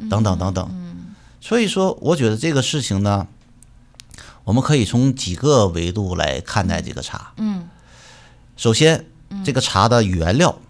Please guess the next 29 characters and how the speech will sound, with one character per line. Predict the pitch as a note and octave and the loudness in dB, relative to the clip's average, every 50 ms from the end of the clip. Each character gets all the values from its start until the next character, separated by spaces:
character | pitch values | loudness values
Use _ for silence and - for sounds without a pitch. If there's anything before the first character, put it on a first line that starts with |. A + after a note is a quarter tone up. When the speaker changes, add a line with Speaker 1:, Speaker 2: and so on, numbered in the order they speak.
| - - | -16 -6
Speaker 2:
嗯。 | G#3 G#3+ G#3 F3+ - - - - - - - - - - - - - - - - | -4 -2 -2 -2 -4 -6 -8 -10 -12 -14 -14 -16 -18 -18 -20 -20 -20 -20 -20 -8
Speaker 1:
原 | - A2+ A2 A2+ A#2+ D3 | -2 2 4 4 6 6
料 | F3 F#3 D#3+ C#3+ - | 6 6 4 4 2
这 | - - D3+ | 2 4 4
样 | C#3+ B2+ A#2 | 6 6 4
的 | A2+ A2 | 4 2
话， | - A#2 G#2+ | 2 2 2
它 | G#2+ G#2+ B2 | 2 0 -2
肯 | - - G#2 E2+ | -2 -2 -2 0
定 | F#2 A2 A2 | 0 0 0
会 | - A#2 G#2 | 0 -2 -2
有 | F2+ F2 E2+ | -2 -2 -4
一 | |
些 | - - F#2 E2+ | -4 -4 -6 -6
区 | - - - G#2 | -6 -6 -8 -6
别。 | F2+ F#2 F2 F2 | -6 -6 -6 -6
比 | - - G2 | -4 -2 0
如 | A2+ C#3+ D3 | 0 0 0
说， | - C#3 C3 B2+ | 2 2 0 2
你 | G#2+ G2 | 0 0
看 | F#2 A2+ G#2+ A2+ | 0 0 0 0
陆 | A#2+ A#2+ G2+ | 0 -2 -2
羽 | F2+ F2+ | -2 -2
在 | F#2+ G#2 G2 | 0 -2 -2
《茶 | - - - F#2+ G2+ | -2 -2 -2 -2 0
经》 | G#2 G#2+ G#2+ G2+ | 0 0 0 0
里 | G2 G2+ | -2 -2
讲 | F#2+ - F2+ - - | -4 -4 -6 -6 -6
了， | - - | -10 -12